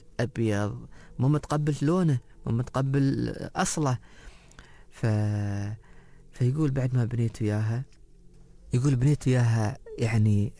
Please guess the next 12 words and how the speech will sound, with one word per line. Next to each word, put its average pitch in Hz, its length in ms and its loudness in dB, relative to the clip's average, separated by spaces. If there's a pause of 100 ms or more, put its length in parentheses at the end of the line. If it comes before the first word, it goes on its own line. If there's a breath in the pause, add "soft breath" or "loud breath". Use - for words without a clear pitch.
(140)
علاقة 123 360 0
طيبة، 123 460 2 (600 loud breath)
بعد 120 180 0
ذلك 117 600 0 (140)
بديت 107 380 2 (100)
أجلس 110 340 2
معها، 101 520 2 (560 loud breath)
وبفضل 117 440 2
الله 113 280 2
عز 113 200 0
وجل 110 280 2
خلال 110 520 0